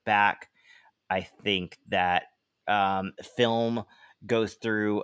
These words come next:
uh, waves of sentimental and then also good.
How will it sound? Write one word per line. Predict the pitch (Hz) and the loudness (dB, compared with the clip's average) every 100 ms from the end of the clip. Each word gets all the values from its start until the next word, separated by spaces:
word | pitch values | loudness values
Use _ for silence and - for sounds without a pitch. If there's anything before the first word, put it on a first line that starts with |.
| - | 2
uh, | 98 98 98 | 2 2 0
waves | 104 107 107 117 - - | 0 2 2 -2 -4 -2
of | 104 92 | 0 -2
sentimental | - 104 95 98 98 98 101 101 - | -6 -8 -6 -6 -6 -4 -2 -2 -2
and | 98 95 | -6 -4
then | 92 90 | -6 -6
also | 90 85 - 87 | -4 -4 -6 -10
good. | 73 85 82 90 | -10 -8 -8 -8